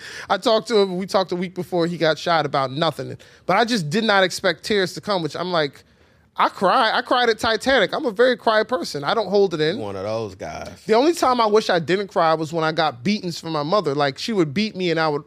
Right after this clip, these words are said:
Speaker 1: I would cry frantically. Like,
Speaker 2: Okay.
Speaker 1: I just wish I didn't, like, so she would
Speaker 2: Well, that
Speaker 1: stop.
Speaker 2: makes sense. That's physical pain.
Speaker 1: Yeah,
Speaker 2: Damn,
Speaker 1: but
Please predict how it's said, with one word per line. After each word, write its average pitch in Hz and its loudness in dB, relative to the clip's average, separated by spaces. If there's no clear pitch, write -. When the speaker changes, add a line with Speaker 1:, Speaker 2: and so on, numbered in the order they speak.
Speaker 1:
I 170 2
would 160 -4
cry 160 0
frantically. 165 -2
Like, 135 -4
Speaker 2:
Okay. 98 -10
Speaker 1:
I 185 2
just 185 -2
wish 175 -2
I 151 2
didn't, 147 0
like, 143 -2
so 160 -4
she 180 -6
would 143 -4
Speaker 2:
Well, 359 2
that 339 4
Speaker 1:
stop. - 0
Speaker 2:
makes 160 -2
sense. 147 -2
That's 160 -2
physical 113 -6
pain. 92 -6
Speaker 1:
Yeah, 208 4
Speaker 2:
Damn, 151 -2
Speaker 1:
but 78 -14